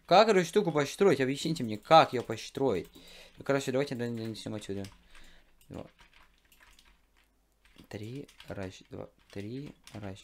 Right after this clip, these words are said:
два, три, раз, два, три, раз, два, три, раз, так,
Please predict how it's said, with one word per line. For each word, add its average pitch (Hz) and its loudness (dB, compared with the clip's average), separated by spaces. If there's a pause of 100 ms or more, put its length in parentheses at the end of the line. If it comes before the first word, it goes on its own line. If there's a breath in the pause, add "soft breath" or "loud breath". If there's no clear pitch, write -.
два, - -14 (260)
три, 127 -12 (260)
раз, 101 -12 (100)
два, 101 -16 (220)
три, 120 -12 (400 loud breath)
раз, 98 -10 (100)
два, - -16 (260)
три, 127 -12 (1300 soft breath)
раз, 95 -12 (280)
так, 110 -10